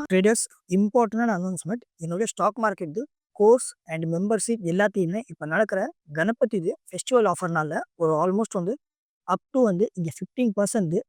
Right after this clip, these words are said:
டிஸ்கவுண்ட்ல சேல் பண்ணிட்டு இருக்கேன். கீழே டிஸ்கிரிப்ஷன்ல and ஃபர்ஸ்ட் கமெண்ட்ல லிங்க் தந்திருக்கேன். நீங்க டைரக்டாவே அங்கிருந்து பிளே ஸ்டோர்ல அஃபிஷியல் நம்மளுடைய ஸ்விங் ட்ரேடிங் தமிழ் ஆப்பை நீங்க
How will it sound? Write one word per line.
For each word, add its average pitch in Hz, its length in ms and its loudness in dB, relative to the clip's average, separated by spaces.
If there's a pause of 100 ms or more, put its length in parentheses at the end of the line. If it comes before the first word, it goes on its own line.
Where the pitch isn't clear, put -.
(160)
டிஸ்கவுண்ட்ல 208 400 0
சேல் 170 180 0
பண்ணிட்டு 135 280 -4
இருக்கேன். 139 280 -2 (100)
கீழே 254 300 6
டிஸ்கிரிப்ஷன்ல 185 560 -2 (240)
and 170 180 -4
ஃபர்ஸ்ட் - 340 -4
கமெண்ட்ல 190 340 0 (220)
லிங்க் 208 200 2
தந்திருக்கேன். 175 380 -4 (100)
நீங்க 160 240 -8
டைரக்டாவே 202 440 0
அங்கிருந்து 180 340 -4 (640)
பிளே 214 180 8
ஸ்டோர்ல 202 320 4 (220)
அஃபிஷியல் 233 380 -2
நம்மளுடைய 180 360 0 (360)
ஸ்விங் 233 360 2
ட்ரேடிங் 220 280 4 (180)
தமிழ் 208 280 2
ஆப்பை 190 220 -4 (240)
நீங்க 175 160 -2